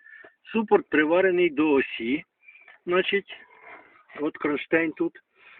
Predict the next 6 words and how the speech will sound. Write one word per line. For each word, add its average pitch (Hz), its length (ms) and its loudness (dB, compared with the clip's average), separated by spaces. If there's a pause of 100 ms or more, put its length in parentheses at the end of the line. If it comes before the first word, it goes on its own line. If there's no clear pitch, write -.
(500)
А 147 220 4
диск 175 500 -2
прикріплений 165 720 2
до 156 220 4
ступиці, 175 720 0 (1040)
е, 127 460 -2